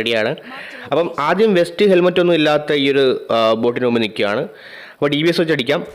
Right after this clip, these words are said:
ഡി ബി എസ് വെച്ച് ഹെഡ് കൊടുക്കുമ്പം ഇരുന്നൂറ്റി, ആ, ഓക്കെ, ഇരുന്നൂറ്റി തൊണ്ണൂറ്റൊമ്പത് ഡാമേജാണ്. ഓക്കെ, കണ്ണ് കറക്റ്റായിട്ട് കാണാൻ പറ്റുന്നില്ല. ഇനി എസ് ട്വൽവ് കെ വെച്ച് അടിക്കുമ്പം, ഓക്കെ, ഓക്കെ, മുന്നൂറ്റി പത്തൊമ്പത്. ഓക്കെ,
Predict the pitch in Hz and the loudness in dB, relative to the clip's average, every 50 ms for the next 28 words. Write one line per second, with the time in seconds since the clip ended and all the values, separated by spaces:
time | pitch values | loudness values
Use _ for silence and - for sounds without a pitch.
0 | - - 123 120 123 131 - 143 127 - 139 143 135 139 - - 127 123 127 139 | -10 -6 -4 -2 0 0 0 -2 -2 0 0 0 0 0 -2 -4 -4 0 0 0
1 | 127 120 - 123 123 151 185 - - - - - - - - 135 147 147 160 180 | 0 0 0 0 0 0 0 -2 -6 -14 -20 -20 -16 -6 -4 -2 0 0 2 2
2 | 185 185 185 - - - 208 214 240 240 226 - - - - - - - - - | 2 0 -2 -6 -6 -2 0 0 0 0 -2 -6 -8 -8 -10 -14 -20 -10 -4 -2
3 | 117 117 113 113 113 113 110 110 110 110 107 - - - - - _ _ _ _ | 0 2 2 2 2 2 2 2 2 2 0 -2 -4 -10 -18 -20 _ _ _ _
4 | _ _ _ - - - _ _ - 110 - - - 117 131 - - - - 123 | _ _ _ -20 -20 -20 _ _ -8 -6 -6 -4 -4 -4 -6 -6 -6 -6 -4 -2
5 | 135 143 151 160 147 151 131 135 147 160 156 151 143 139 139 131 120 110 104 104 | -2 -2 -2 0 0 0 2 2 0 0 0 0 2 2 0 0 0 0 0 0
6 | 101 95 95 92 85 92 - - - - - - 110 110 135 135 107 95 - - | 0 -2 -2 -2 -2 -4 -4 -6 -8 -8 -8 -8 -6 -4 -2 -2 -2 -4 -6 -8
7 | - - - - - 104 110 113 110 101 104 92 92 101 - - - - - - | -8 -8 -6 -6 -6 -6 -4 -2 -2 0 0 -2 -2 -4 -6 -8 -10 -12 -12 -12
8 | - - - 160 185 175 160 - - 202 196 190 196 202 190 190 165 147 139 139 | -8 -2 0 2 4 2 2 0 0 0 0 2 2 2 2 2 0 -2 -2 -2
9 | 135 139 156 185 - - - - - - - - - - - - - _ _ - | 0 0 0 -2 -4 -8 -16 -20 -20 -20 -18 -18 -18 -18 -20 -20 -20 _ _ -20
10 | - - - - - - - - - 117 - - - - 110 104 127 139 - - | -20 -20 -20 -20 -20 -14 -10 -6 -4 -4 -6 -6 -6 -4 -2 -2 -2 -2 -6 -12
11 | - _ _ _ _ _ - - - - 120 101 - - - 92 - 117 127 139 | -20 _ _ _ _ _ -20 -8 -4 -2 0 0 -2 -4 -8 -6 -2 0 0 2
12 | 165 170 185 196 214 214 208 - - - - - - - 202 202 202 202 208 214 | 2 2 4 4 4 2 2 0 -4 -12 -16 -8 -4 0 0 2 2 2 0 0
13 | 185 - - - 135 - - - 139 127 110 101 90 - - - - - - _ | -2 -4 -6 -6 -6 -4 -2 -2 0 0 0 0 -2 -2 -6 -8 -12 -20 -20 _
14 | - - - - 117 | -8 -8 -6 -6 -8